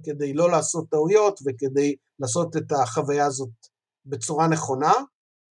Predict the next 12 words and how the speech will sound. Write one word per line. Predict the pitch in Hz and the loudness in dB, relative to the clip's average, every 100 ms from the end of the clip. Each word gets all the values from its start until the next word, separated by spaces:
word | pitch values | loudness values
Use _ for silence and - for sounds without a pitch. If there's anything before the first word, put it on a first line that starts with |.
| _ - | _ -2
אה, | 135 123 | -2 0
כשאנחנו | 160 156 165 | 2 2 2
עובדים, | 139 139 180 180 | 0 2 0 2
אני | 156 | 2
יכול | 143 165 | 2 2
להגיד | 160 156 | 0 0
לך, | 156 | -4
צמוד, | 147 - 147 170 185 185 160 _ _ _ | -6 -4 -2 4 6 6 2 _ _ _
עם | 143 | -6
הפאבלישרים | 127 156 160 160 156 156 139 | 2 4 4 2 2 0 0
הכי | - - | 0 0
גדולים, | 190 170 160 175 190 | 2 4 4 4 2